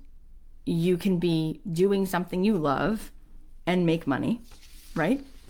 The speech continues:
Um, so I want you to write it down for me. What do you think, if you asked three friends of yours,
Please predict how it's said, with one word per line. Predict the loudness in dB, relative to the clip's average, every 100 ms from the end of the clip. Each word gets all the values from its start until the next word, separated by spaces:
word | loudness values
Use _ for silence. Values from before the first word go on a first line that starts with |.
| -20 -20 -20 -4
Um, | 0 2 2 0 -4 -10 -16 -14
so | -4 0
I | 2
want | 4 4 4
you | 0
to | 2
write | 2 2 2 4
it | 2
down | 0 2 2
for | 0 0
me. | -2 -2 -10 -12 -16 -16 -18 -18 -18 -18 -18 -16 -12 -10 -8
What | -4 0 2 2
do | 0 2
you | 2
think, | 2 0 0 0 -2
if | -2 0
you | 0 2
asked | 0 0 -4 -18 -20 -10
three | 0 0
friends | 2 2 2 2
of | 0
yours, | -2 -6 -8 -10 -14